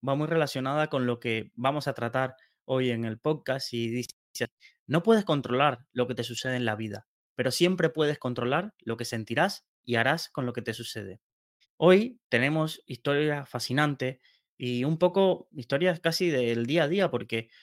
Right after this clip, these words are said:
esta persona que, que os cuento hoy en la sección Descubriendo A es alguien que ha inventado dispositivos que tenemos casi todos o hemos tenido en nuestras casas. Luego también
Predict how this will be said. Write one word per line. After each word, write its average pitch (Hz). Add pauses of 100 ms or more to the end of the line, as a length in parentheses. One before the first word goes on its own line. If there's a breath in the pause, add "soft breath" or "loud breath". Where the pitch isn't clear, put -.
(140)
esta 156
persona 151
que, 123
que 123
os 117
cuento 139
hoy 151
en 127
la 113
sección 135
Descubriendo 127
A 175 (300 soft breath)
es 127
alguien 147
que 139
ha 135
inventado 139
dispositivos 131
que -
tenemos 143
casi 151
todos 156
o 123
hemos 139
tenido 131
en 123
nuestras 120
casas. 160 (340)
Luego 131
también 123